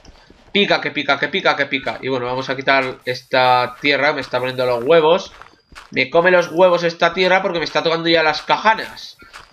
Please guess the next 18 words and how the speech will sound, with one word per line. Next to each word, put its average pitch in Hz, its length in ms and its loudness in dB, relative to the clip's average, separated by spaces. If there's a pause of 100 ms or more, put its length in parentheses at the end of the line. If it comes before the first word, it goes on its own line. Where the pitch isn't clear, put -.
(580)
Y 185 100 2
bueno, 208 320 4
oh, 240 180 6
hierro, 233 320 0
menos 170 260 -2
mal, 139 260 0
Dios 165 260 0
mío. 156 300 -4
Ojalá 143 300 0
haya 180 240 2
hierro 185 320 0
para 165 140 2
un 156 160 -6
pico. 123 420 -6
Tres, 160 240 0
por 143 140 -8
favor, 156 320 2
tres. 180 440 0